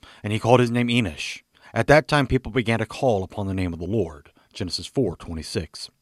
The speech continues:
Seth continued God's command to his parents to populate the earth. He has a son and names him Enosh, which means man. As Eve had thought with Cain,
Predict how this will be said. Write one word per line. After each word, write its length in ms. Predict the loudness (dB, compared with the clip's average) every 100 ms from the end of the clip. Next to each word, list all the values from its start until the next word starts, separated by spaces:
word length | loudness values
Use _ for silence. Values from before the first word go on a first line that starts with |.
| _ _ _ _ _ -20 -20 -12
Seth 440 | -2 2 2 0
continued 580 | -6 -2 -2 0 0 0
God's 280 | -2 -2 -4
command 440 | -2 0 -2 -2
to 100 | -4
his 140 | -4
parents 420 | 0 2 4 2 -4
to 100 | -4
populate 500 | 2 2 2 -4 -4
the 140 | -6
earth. 320 | -8 -10 -20 _ _ _ -20 -20 0
He 200 | 6 6
has 160 | 6
a 80 | 2
son 360 | -2 -2 -2 -4
and 160 | -2 0
names 240 | 0 -2
him 80 | -4
Enosh, 420 | -4 -4 -6 -14 -14 -8
which 200 | -6 -4
means 380 | -4 -4 -6
man. 400 | -6 -4 -4 -10 _ _ _ _ _ -20 -20 -6
As 240 | 4 4 4
Eve 300 | 0 0 2
had 200 | -2 0
thought 300 | 2 2 0
with 220 | -8 -8
Cain, 480 | -2 0 0 -2